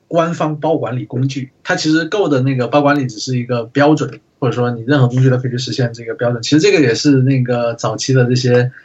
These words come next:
呃，像 Robopike 啊，或者 Ken Thompson 这些，这些老一派 Unix hacker 的一些这个，这个非常轴的一些概念嘛，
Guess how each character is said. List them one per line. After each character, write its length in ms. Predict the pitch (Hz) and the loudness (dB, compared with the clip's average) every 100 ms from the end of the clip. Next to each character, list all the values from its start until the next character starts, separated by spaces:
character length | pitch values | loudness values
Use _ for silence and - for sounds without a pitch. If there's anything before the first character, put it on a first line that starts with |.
| - - _ - | -20 -20 _ -2
呃， 320 | 117 113 113 | 0 2 0
像 280 | - 123 117 | 2 2 4
Robopike 600 | 127 131 131 143 135 123 | 4 4 4 2 0 -4
啊， 140 | 110 | -10
或 160 | 110 120 | -10 -10
者 60 | 113 | -10
Ken 240 | - 120 | -8 -6
Thompson 360 | 123 127 117 104 101 | -4 -2 -4 -8 -14
这 80 | 104 | -8
些， 240 | 113 110 | -6 -4
这 100 | 110 | -4
些 320 | 107 113 110 - _ | -2 -2 -4 -8 _
老 220 | 131 113 | 0 4
一 80 | 113 | 4
派 200 | 135 160 | 4 4
Unix 320 | 135 160 143 | 4 4 0
hacker 400 | - 135 135 120 | -4 -4 -4 -4
的 100 | 107 | -8
一 60 | - | -14
些 140 | - 113 | -12 -12
这 160 | 113 113 | -12 -14
个， 280 | 113 120 - _ _ _ _ | -12 -14 -14 _ _ _ _
这 160 | - 123 | -8 -6
个 160 | 113 110 | -4 -8
非 180 | - | 0
常 220 | 131 127 127 | 4 4 4
轴 240 | 104 110 | 0 2
的 80 | 135 | 2
一 80 | 123 | 2
些 160 | 123 | -2
概 240 | 110 147 135 | -2 -2 -2
念 160 | 110 | -6
嘛， 40 | - | -18